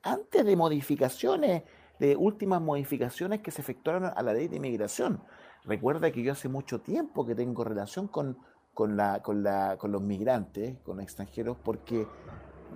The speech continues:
mi ejercicio profesional en el ámbito del derecho penal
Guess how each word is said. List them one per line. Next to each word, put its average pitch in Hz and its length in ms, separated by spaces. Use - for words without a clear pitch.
mi 123 180
ejercicio 135 600
profesional 170 560
en 175 80
el 156 100
ámbito 175 360
del 143 180
derecho 151 320
penal 156 460